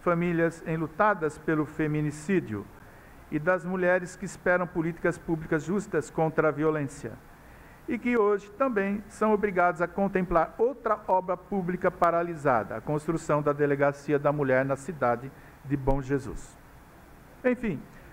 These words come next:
entre tantas outras preocupações, salta-nos aos olhos e é preocupante a falta de políticas públicas de combate ostensivo às drogas,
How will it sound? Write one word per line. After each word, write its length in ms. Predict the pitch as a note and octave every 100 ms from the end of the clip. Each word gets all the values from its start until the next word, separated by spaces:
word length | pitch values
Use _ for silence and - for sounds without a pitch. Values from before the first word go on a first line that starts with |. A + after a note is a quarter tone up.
| -
entre 200 | A#3 A#3
tantas 480 | G#3+ B3+ C4+ B3 G3+
outras 320 | G#3 G3+ F#3+
preocupações, 1000 | - F3+ F3+ E3+ C#3+ - - E3+ F#3 - - - - -
salta-nos 760 | - - A3+ B3 A#3+ A3+ A3
aos 260 | G#3 G3 D#3+
olhos 460 | F3+ F#3+ G3 G3+ -
e 100 | F3+
é 80 | F3
preocupante 680 | F3 F3 F3+ - F#3 G3+ G3
a 40 |
falta 340 | F3 F3+ F3+ F3
de 100 | D#3
políticas 500 | - D#3+ D#3 - D3+ - -
públicas 480 | A3+ F3+ C#3 B2 A#2
de 100 | C#3+
combate 640 | - E3+ C#3+ D#3+ F3 -
ostensivo 720 | F3+ - - F#3+ F3+ G#3+ F3+
às 160 | E3 C3+
drogas, 720 | - D#3 F#3 D3+ G#2 G#2 -